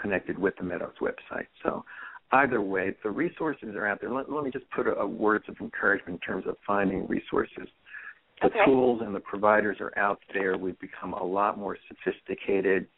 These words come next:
Speaker 1: Clients need to be assertive and find the right place, the right providers, the right skills, and not, um, not become discouraged. This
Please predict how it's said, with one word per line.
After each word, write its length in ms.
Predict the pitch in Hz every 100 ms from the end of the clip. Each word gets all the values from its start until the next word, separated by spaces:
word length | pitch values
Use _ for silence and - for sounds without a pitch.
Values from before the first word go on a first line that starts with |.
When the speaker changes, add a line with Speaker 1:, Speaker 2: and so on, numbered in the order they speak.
| _ _ _
Speaker 1:
Clients 560 | - 117 110 107 107 -
need 220 | 101 95 -
to 40 |
be 220 | 92 95
assertive 640 | - - - 101 101 101 -
and 140 | -
find 240 | 98 95 90
the 60 |
right 360 | 87 95 98 - -
place, 260 | 104 101 -
the 60 | 92
right 240 | 98 98
providers, 520 | - 104 98 98 92 -
the 60 | 98
right 260 | 95 98 - -
skills, 420 | - 95 95 95 -
and 240 | 95 92 95
not, 340 | 101 101 - _ _ _ _ -
um, 520 | 110 95 - - -
not 360 | 110 117 127 - _ _
become 480 | - 101 - 107 104
discouraged. 760 | - - - - 95 87 - - -
This 140 | 117